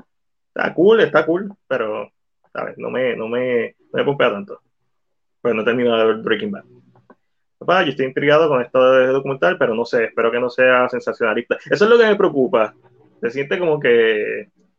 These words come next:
Netflix está buscando, ah, de quién podemos hablar, que no se haya hablado mucho,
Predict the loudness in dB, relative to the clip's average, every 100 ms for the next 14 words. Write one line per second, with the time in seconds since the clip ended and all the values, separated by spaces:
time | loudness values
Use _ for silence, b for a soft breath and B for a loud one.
0 | _ -8 -4 -2 -2 2 2 2 -2 -2
1 | 0 0 0 -4 -6 -4 -4 -4 -2 0
2 | 2 2 0 -2 -4 -2 0 0 0 -2
3 | -6 -6 -2 0 0 -2